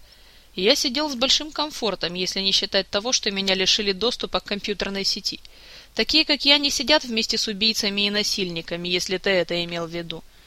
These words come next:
Для нас есть отдельные боксы, специально оборудованные, на всём ручном. Нормальным преступникам нормальные тюрьмы, а таким, как я, специальные. А то мы, ломовики, ребята такие, нам только дай вход, мы что хочешь учудим». «Например?»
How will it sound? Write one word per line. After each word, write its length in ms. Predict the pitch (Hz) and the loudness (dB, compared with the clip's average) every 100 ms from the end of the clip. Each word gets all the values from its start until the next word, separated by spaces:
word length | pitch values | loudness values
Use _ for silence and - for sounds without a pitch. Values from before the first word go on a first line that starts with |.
| - - - | -20 -20 -6
Для 220 | 190 196 | 0 4
нас 240 | 269 320 | 4 4
есть 240 | 247 269 220 | 2 2 0
отдельные 500 | 180 214 262 240 196 | 0 0 2 0 0
боксы, 460 | 175 196 - 190 | -2 -4 -2 -4
специально 560 | - 196 - 190 196 190 | -4 -6 -2 0 2 0
оборудованные, 840 | 180 190 208 196 180 175 170 170 | 2 2 2 -2 -4 -4 -6 -8
на 100 | 170 | -6
всём 260 | 175 - 247 | -2 -2 -2
ручном. 440 | 247 - 185 156 160 - - - - - - | -2 -2 -2 -8 -12 -20 -20 -20 -20 -20 -4
Нормальным 460 | 202 226 302 285 240 | 0 2 2 2 0
преступникам 680 | 254 - 330 294 220 202 | -2 0 2 4 4 4
нормальные 540 | 202 202 254 285 277 269 | 0 2 2 2 0 0
тюрьмы, 440 | - 175 160 160 - - - | -2 -4 -4 -12 -16 -14 0
а 100 | 190 | 0
таким, 300 | 240 - 254 | 0 -2 0
как 220 | 247 - | 0 2
я, 100 | 330 | 0
специальные. 800 | - 233 285 226 180 175 165 175 - - - - | -2 -4 2 2 2 -2 -8 -12 -20 -20 -10 -4
А 100 | 185 | -2
то 160 | 233 | 0
мы, 220 | 233 247 233 | 0 2 4
ломовики, 540 | 220 220 220 226 240 | 4 4 2 2 2
ребята 380 | 226 208 220 233 | 4 4 4 4
такие, 400 | 240 233 247 190 | 0 0 0 0
нам 200 | 175 180 | 0 -4
только 280 | 190 185 190 | -6 -2 2
дай 180 | 196 | 2
вход, 380 | 190 - 277 285 - - - | 2 -2 -2 -2 -6 -20 -12
мы 100 | 214 220 | -4 -2
что 180 | - | 0
хочешь 360 | 247 208 - - | 0 0 0 -2
учудим». 460 | 175 190 170 170 - - - - - - - - - | -2 -4 -6 -10 -14 -20 -20 -20 -20 -20 -20 -18 -4
«Например?» 600 | 180 170 180 175 170 | -2 -2 -4 -4 -8